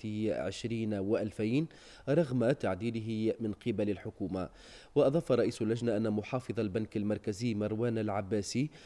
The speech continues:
متمسك بضرورة مصادقة البرلمان على تفويض حتى يتمكن من تمويل الميزانية.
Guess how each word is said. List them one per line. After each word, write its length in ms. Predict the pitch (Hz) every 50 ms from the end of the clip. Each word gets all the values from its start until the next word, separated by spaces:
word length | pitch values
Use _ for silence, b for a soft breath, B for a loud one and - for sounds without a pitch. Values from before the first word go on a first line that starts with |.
| B B B
متمسك 720 | 120 135 139 - 147 135 151 175 170 - - 113 104 - 139
بضرورة 640 | 143 131 101 107 101 98 110 107 117 117 117 110 - 117
مصادقة 600 | 107 107 104 - - 101 101 123 - - 110 - -
البرلمان 560 | 107 92 90 104 92 101 98 98 120 135 147
على 200 | 143 113 107 107
تفويض 680 | 104 - 107 - - - 123 123 107 117 113 113 110 - -
حتى 520 | - - - 185 185 - - - 107 104 104
يتمكن 640 | 101 - 107 101 110 131 - - 120 110 107 101
من 160 | 104 104 98 -
تمويل 340 | 110 104 107 110 117 107
الميزانية. 760 | 107 98 101 107 101 - 110 107 139 135 - 117 104 90 -